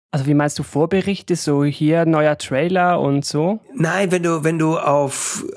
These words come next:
Speaker 2: guten Internetseiten, also aus meiner Sicht guten Videospielplattformen bist, wo Journalisten nach, zur E drei gefahren sind und das alles angetestet
Speaker 1: Ja.
Speaker 2: haben.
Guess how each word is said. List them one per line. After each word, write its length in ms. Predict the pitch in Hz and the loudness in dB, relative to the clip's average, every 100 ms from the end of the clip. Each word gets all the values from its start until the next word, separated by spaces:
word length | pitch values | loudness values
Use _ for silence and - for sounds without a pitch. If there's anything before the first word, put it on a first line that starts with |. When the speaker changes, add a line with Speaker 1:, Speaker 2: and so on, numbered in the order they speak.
| - | 0
Speaker 2:
guten 560 | 220 277 220 196 190 - - | 2 2 0 0 -2 -4 -2
Internetseiten, 640 | 202 180 165 143 156 160 | -2 -2 -2 0 0 0
also 280 | 151 139 127 - - | 0 0 -2 -8 -6
aus 280 | - 143 - | -2 0 2
meiner 320 | 139 202 190 | 0 2 0
Sicht 200 | 139 139 | 0 0
guten 280 | 185 190 151 | 0 0 2
Videospielplattformen 1000 | 175 175 147 - 151 - 147 - 143 131 | 2 2 0 0 -2 0 -4 0 -2 0
bist, 260 | 139 135 | 0 0
wo 100 | 131 | -2
Journalisten 640 | 120 135 139 165 - 151 147 | 0 2 2 -2 0 0 0
nach, 200 | 131 - 135 165 160 - - - - _ - | -2 -6 -4 -4 -4 -10 -20 -20 -20 _ -4
zur 220 | - 180 | 0 0
E 80 | 156 | 0
drei 260 | 139 175 | 0 0
gefahren 440 | 170 - 143 147 135 | 0 -2 0 0 0
sind 180 | 139 | -2
und 100 | 135 | 0
das 140 | 131 139 | -2 -2
alles 180 | 147 151 | -2 -2
angetestet 600 | 165 160 - 143 143 135 | 0 0 -2 -2 0 2
Speaker 1:
Ja. 60 | |
Speaker 2:
haben. 160 | 135 | 2